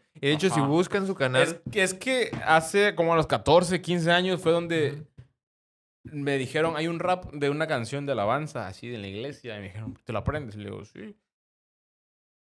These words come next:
Speaker 2: Que a la mera hora nunca me lo aprendí.
Speaker 1: Ok.
Speaker 2: Y terminé cantando babosadas arriba.
Speaker 1: Ajá.
Speaker 2: Pero ahí fue donde dije, "Ah, está perro".
Speaker 1: Esto me gusta, ¿no?
Speaker 2: Ajá,
Speaker 1: Ah,
Speaker 2: entonces
Speaker 1: sí, sí.
Speaker 2: dije, "Si canto babosadas porque no me acuerdo la letra, mínimo tengo que saber improvisar si un día se me olvida la letra".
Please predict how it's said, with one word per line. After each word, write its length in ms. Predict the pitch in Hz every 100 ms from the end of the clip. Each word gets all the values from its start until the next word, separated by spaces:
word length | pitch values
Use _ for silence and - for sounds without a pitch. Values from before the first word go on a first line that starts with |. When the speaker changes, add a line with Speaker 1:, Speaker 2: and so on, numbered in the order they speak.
| _
Speaker 2:
Que 80 | 95
a 40 |
la 60 | 101
mera 160 | 95 107
hora 60 | 107
nunca 240 | 101 104
me 60 | 104
lo 60 |
aprendí. 360 | 95 90 90 98 _ -
Speaker 1:
Ok. 180 | 127 117
Speaker 2:
Y 40 | 120 123
terminé 400 | 127 117 107 104
cantando 380 | 113 113 110
babosadas 440 | 117 101 - 110 104
arriba. 360 | 98 101 98 -
Speaker 1:
Ajá. 180 | 117 117 - - _
Speaker 2:
Pero 140 | - 123
ahí 60 |
fue 100 | 120 131
donde 120 | 117
dije, 140 | 107 90
"Ah, 200 | 90 92
está 200 | - -
perro". 360 | 92 90 90 _ _
Speaker 1:
Esto 220 | 135 151
me 80 | 131
gusta, 280 | 127 127 120
¿no? 80 | 123
Speaker 2:
Ajá, 320 | 120 107 107
Speaker 1:
Ah, 40 |
Speaker 2:
entonces 260 | 107 113 127
Speaker 1:
sí, 60 |
sí. 80 | 127
Speaker 2:
dije, 360 | 110 120 107 - _ _ _ _ -
"Si 320 | - 127 110
canto 360 | 123 117 120
babosadas 420 | 139 120 107 120 120
porque 200 | 110 110
no 80 | 107
me 80 |
acuerdo 340 | 110 - 120 117
la 60 | 110
letra, 280 | 113 117
mínimo 340 | 113 117 120 110
tengo 220 | 113 110
que 80 | 104
saber 180 | 110 104
improvisar 480 | 107 104 98 101 95
si 180 | 98
un 120 | 101 98
día 100 | 101
se 120 | 107
me 100 | 95
olvida 200 | 98 104
la 60 |
letra". 280 | 95 101 98